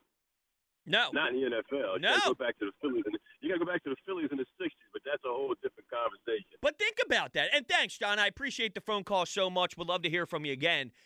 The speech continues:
Speaker 1: If we are relating to the collapse of the Eagles to what happens in the sixties, in the sixties, yeah, uh, th-, this is once in a lifetime type of stuff. How do you respond from that? I,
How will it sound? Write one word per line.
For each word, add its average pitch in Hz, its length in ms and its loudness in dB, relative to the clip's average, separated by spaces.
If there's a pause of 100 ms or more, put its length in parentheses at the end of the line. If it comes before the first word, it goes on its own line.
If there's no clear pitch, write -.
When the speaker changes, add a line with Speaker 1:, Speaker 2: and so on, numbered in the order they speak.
(160)
Speaker 1:
If 247 160 0
we 349 320 -4
are 302 300 4
relating 208 720 -2
to 196 120 -8
the 165 120 -2
collapse 180 680 -2
of 185 120 -4
the 160 200 -10
Eagles 156 440 -8
to 180 100 -8
what 170 220 -6 (100)
happens 190 500 -2
in 180 120 -12
the 151 100 -8
sixties, - 1000 -10 (280)
in 294 160 -2
the 262 120 2
sixties, - 1080 -8 (300)
yeah, 370 240 0 (280)
uh, 269 60 -4
th-, 311 240 -4
this 349 220 -6
is 262 140 -8
once 294 420 -8
in 311 140 -6
a 302 60 -2
lifetime 302 720 -4
type - 300 -2
of - 80 -10
stuff. 269 500 2 (280)
How 285 280 0
do 240 120 -6
you 233 280 -4
respond 196 760 -2
from 151 220 -4
that? 151 220 2
I, 226 80 2